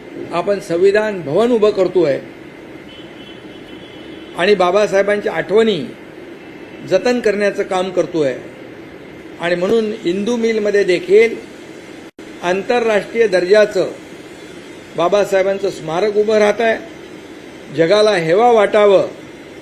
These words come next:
असं ते स्मारक त्या ठिकाणी उभं राहत आहे. हे देखील तमाम देशवासियांसाठी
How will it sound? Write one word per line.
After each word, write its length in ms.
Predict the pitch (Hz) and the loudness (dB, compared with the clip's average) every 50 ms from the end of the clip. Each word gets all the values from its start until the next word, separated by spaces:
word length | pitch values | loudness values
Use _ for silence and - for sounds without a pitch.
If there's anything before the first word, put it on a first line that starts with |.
| - - - - - - - - | -20 -20 -20 -20 -20 -16 -10 -6
असं 240 | 156 160 - 240 254 247 | -6 -4 0 -2 0 2
ते 120 | 240 240 214 | 2 2 2
स्मारक 520 | - 185 196 196 196 190 196 185 170 147 139 - - - - - - - - - - - - | 0 -2 -2 0 2 4 4 4 4 2 -2 -8 -14 -18 -18 -20 -18 -18 -18 -18 -18 -10 -4
त्या 120 | - 180 180 | 0 0 0
ठिकाणी 680 | 175 170 170 - 175 175 175 170 165 165 160 151 151 - - - - - - - - - - - - | 0 -2 -2 -2 -2 -2 -2 -4 -6 -6 -6 -6 -8 -10 -14 -16 -18 -18 -18 -18 -18 -18 -14 -10 -8
उभं 200 | 135 151 190 214 | -4 0 2 2
राहत 260 | 202 185 175 170 - | 2 2 0 0 0
आहे. 200 | 170 147 127 120 127 - - - - - - - - - - - - - - - - - - - - - - - | 0 0 0 -2 -4 -10 -14 -20 -20 -20 -20 -20 -20 -20 -18 -20 -20 -20 -20 -20 -20 -18 -20 -20 -20 -14 -6 -2
हे 120 | 165 190 180 | 0 2 2
देखील 640 | 185 180 180 190 196 196 196 190 185 175 170 170 - - - - - - - - - - - 170 | 2 2 2 4 4 6 6 4 4 0 -2 -4 -8 -12 -16 -20 -20 -20 -20 -20 -20 -12 -8 -6
तमाम 540 | 165 175 180 185 185 180 175 170 160 156 - - - - - - - - - - - - - - - - - - - - - - - - - - - - - - - - - - - - 143 | -4 -2 -2 -2 -2 -2 -4 -4 -8 -10 -12 -16 -18 -18 -18 -18 -18 -18 -20 -18 -18 -18 -18 -18 -18 -18 -18 -18 -18 -18 -18 -18 -18 -18 -18 -20 -20 -20 -20 -20 -20 -20 -20 -20 -14 -6 -4
देशवासियांसाठी 1160 | 165 180 - 180 180 - 170 170 151 - 175 175 - - 175 - 170 170 165 180 185 175 175 | -4 -2 -2 -2 -2 -2 -2 -2 -2 -2 -4 -4 -4 -4 -4 -4 -4 -2 0 0 0 0 0